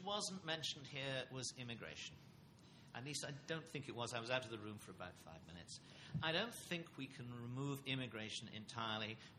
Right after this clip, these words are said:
from the problem of American decline. I'm not saying it's the major pro-, source of it, but it is an important source of it. Because, um, eh, for most of its history, not all of it, for most of its history, Ameri-, America's had periods of high immigration, periods of low.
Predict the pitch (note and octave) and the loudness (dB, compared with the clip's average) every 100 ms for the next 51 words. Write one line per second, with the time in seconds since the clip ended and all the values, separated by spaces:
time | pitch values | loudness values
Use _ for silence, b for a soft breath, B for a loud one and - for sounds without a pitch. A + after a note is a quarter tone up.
0 | - B2 A#2 A2+ A2 G2+ G#2+ G#2+ - A2+ | -2 2 4 2 -4 -6 -4 -4 -2 -4
1 | G#2+ G#2+ G2+ G2 G2 G2 G2 F#2 F2+ - | -2 -4 -4 -4 -2 -2 -2 -6 -8 -6
2 | G2 D2+ F#2 B2+ F#3+ A3 - F#3+ G3 E3+ | -4 -4 -2 0 2 4 4 4 2 0
3 | - - A#2 B B B C3 C#3+ C#3 B2+ | -2 -4 -6 B B B 2 2 2 -2
4 | - - G#2+ - C3+ A#2 A2+ G2+ F#2 B2 | -4 -6 -4 -2 0 0 0 -4 -4 -4
5 | C3 C#3+ C3+ D3 D3+ C#3+ C3 B2+ A#2 C3+ | -2 -2 0 0 2 0 -2 -2 -2 -2
6 | A#2+ - F#2+ - - - - - B B | -2 0 0 0 -2 -6 -6 -10 B B
7 | B - C#3 D#3 D3+ - - - C#3 C#3 | B -6 0 4 4 2 -6 -2 2 2
8 | C#3 C#3 - - C#3 C3+ B2+ - D#3 C#3+ | 0 -2 -10 -8 0 0 0 -4 -2 4
9 | G3 G#3 C3+ G2 - A#2+ - - D2+ - | 6 6 2 -2 -2 0 0 -2 -6 -4
10 | C3 E3 C3+ G2 E2+ - D3 F3+ F#3 - | -2 0 0 0 -6 -4 -2 0 0 -2
11 | C3 - A#2 - B B - B2+ C#3 D3+ | 0 2 2 0 B B -4 4 6 6
12 | D3+ D3+ G#3+ A#3 F3 C#3+ C#3 A#2+ - - | 4 2 4 4 2 0 0 0 -4 -8
13 | F#3+ F3 C3+ B2 B2 A#2 A2+ A2+ G2+ G2+ | -2 0 0 0 0 0 -2 -2 -2 -6
14 | A#2 G#2+ G2+ F#2+ G2+ F2+ | -6 -4 -6 -6 -6 -6